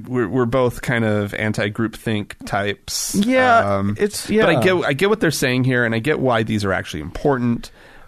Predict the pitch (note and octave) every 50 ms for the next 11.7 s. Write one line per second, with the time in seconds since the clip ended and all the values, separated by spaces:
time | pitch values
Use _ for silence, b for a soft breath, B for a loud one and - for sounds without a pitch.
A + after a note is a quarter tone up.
0 | B G#2+ G#2+ G#2+ - - C3+ C#3+ - - A#3+ C#4+ C#4+ - - - - C#3+ C#3+ D3+
1 | D#3+ B2+ A2 D#2+ A1+ - - - - - - - G#3+ B3+ D4+ C4+ D4+ D4 - A3+
2 | A2 - A#2+ A2+ - - - - B1+ A#1 - E4 F#4+ G#4+ A#4+ B4+ G4+ D4 G#3 F3
3 | G3+ G3+ G3 F#3 F3+ F3 C#3+ F3 A3+ B3 - E3+ D#3+ C3+ A#2 A2 - - A#2+ A2
4 | G#2 G#2 A2 G#2+ F#2+ F2+ D#2+ A#1+ G1+ - - - - B2 C3+ C#3 C#3 C#3 C#3 C#3
5 | C#3 C#3 C#3 B3+ B3+ F#3+ D3+ C3 A2 D3 C#3 C#3+ D3 D3 - - - - D#3 C3
6 | C3 B2+ B2 B2 - - - - - - - - - - - - - D3+ D#3+ C3+
7 | B2+ B3 C3+ A2+ - B2+ A2 - - - - - D3 C3+ A#2+ A2+ - - - -
8 | - - C#3 C3+ C3 C#3 C#3 - - - A2 F#2+ G#2 F#2+ D#2 C2 A1 G1+ G1+ -
9 | - A2 G#2 G#2+ A#2+ C3 F#3+ F#3 D3+ - - G#3 G3+ G3 - G3+ F3 C#3 D#3 D3
10 | C#3+ C3+ - B2 - - C#3 C3 B2 B2 - - B2 G#2+ F#2+ F2+ F2+ F2+ F#2 A#2
11 | A#2+ - - - C#3 C#3+ D3 D3 C#3+ C#3+ B2+ A2+ -